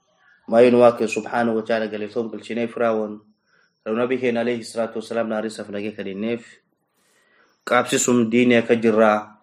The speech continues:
barsiisum diinee ka jirraa, qaabeetum ta'e ka jirraa. Kitaabni harka qabni Al-Arba'uun An-Nawawiyyaa jedhin. Hadiitii afurtamati. Ka Imaamu Nawawi wajjeebis.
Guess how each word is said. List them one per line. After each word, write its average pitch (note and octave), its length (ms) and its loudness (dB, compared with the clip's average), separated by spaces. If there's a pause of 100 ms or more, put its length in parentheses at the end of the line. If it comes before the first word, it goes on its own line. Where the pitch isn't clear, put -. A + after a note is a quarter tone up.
barsiisum A2+ 560 -4
diinee A2+ 320 -2
ka - 160 -6
jirraa, B2 720 0
qaabeetum A2 560 -4
ta'e A2 160 -2
ka A2 160 -2
jirraa. F2 400 -6 (960)
Kitaabni C3+ 400 2
harka A#2+ 240 -2
qabni C3+ 320 -4
Al-Arba'uun B2 720 -4
An-Nawawiyyaa A2+ 640 -6
jedhin. F2 160 -18 (240)
Hadiitii A2+ 400 -6
afurtamati. A2 640 -6 (640)
Ka B2 160 -4
Imaamu A#2 320 0
Nawawi A#2 320 2
wajjeebis. F#2+ 720 -8